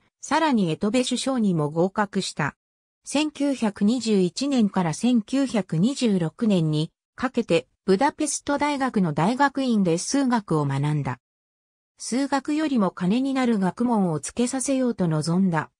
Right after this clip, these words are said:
父親は、友人のセオドア・フォン・カルマンに相談し、ベルリン大学とチューリッヒ工科大学を掛け持ちして、化学工学を学ぶことになった。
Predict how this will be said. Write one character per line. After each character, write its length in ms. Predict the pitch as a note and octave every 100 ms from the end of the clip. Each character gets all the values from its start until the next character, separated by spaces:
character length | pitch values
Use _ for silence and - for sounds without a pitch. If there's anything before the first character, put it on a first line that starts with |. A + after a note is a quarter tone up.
| _ -
父 260 | - A#3+
親 280 | B3 A3 G#3+
は、 220 | F3+ F#3 _ _ F#3+
友 260 | A#3+ D#4
人 240 | D4 D4+ D4+
の 120 | D4+
セ 180 | B3+ C#4
オ 100 | C#4+
ド 140 | C#4+
ア・ 80 | C#4
フ 120 | -
ォ 40 |
ン・ 100 | D#4+
カ 140 | D4+ D4
ル 120 | C#4
マ 140 | A3
ン 60 | F#3
に 120 | E3
相 240 | - F#3 F3+
談 200 | F3+ F3+
し、 260 | F3+ F3+ _ _ -
ベ 140 | F3+
ル 120 | B3+
リ 160 | D4+ D#4
ン 80 | D4
大 200 | D4 C#4+
学 240 | C#4+ -
と 140 | - E3
チ 200 | - C#4
ュ 80 | C#4
ー 20 |
リ 80 | C4+
ッ 20 |
ヒ 300 | - - -
工 180 | B3+ B3
科 160 | C4+
大 200 | C4+ C4
学 280 | G#3 - D3+
を 60 | C3+
掛 220 | E3 -
け 120 | G3
持 140 | G#3+
ち 200 | G#3 G3
し 120 | F#3 -
て、 240 | D#3+ - _ _
化 120 | -
学 320 | F#3+ D4 - -
工 220 | D#4 D4
学 300 | A#3 F3 D#3
を 80 | C#3+
学 280 | C#3+ F3
ぶ 140 | G#3 B3
こ 140 | B3+
と 120 | B3
に 140 | G#3+ F3
な 100 | D#3+
っ 60 | _
た。 160 | C#3+